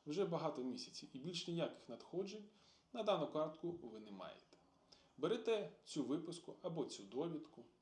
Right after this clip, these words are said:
пишете, бажано вдома, в спокійній обстановці, заяву, відповідно до якої вказуєте зверху на керівника якого підрозділу виконавчої служби.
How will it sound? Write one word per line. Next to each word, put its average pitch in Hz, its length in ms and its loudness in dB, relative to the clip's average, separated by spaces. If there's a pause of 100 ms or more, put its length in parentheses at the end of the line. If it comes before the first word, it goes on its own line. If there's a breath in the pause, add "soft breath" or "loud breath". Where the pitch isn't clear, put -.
(1400 loud breath)
пишете, 190 520 0 (280)
бажано 120 440 2
вдома, 117 420 2
в - 40 -10
спокійній 113 680 -6 (800)
обстановці, 127 720 -4 (180)
заяву, 175 580 0
відповідно 202 720 -2
до 180 100 0
якої 185 380 2
вказуєте 127 480 0
зверху 143 460 -2 (640 loud breath)
на 151 480 4 (140)
керівника 156 640 2
якого 123 560 -2 (200)
підрозділу 123 560 0
виконавчої 113 580 -6
служби. 170 480 -4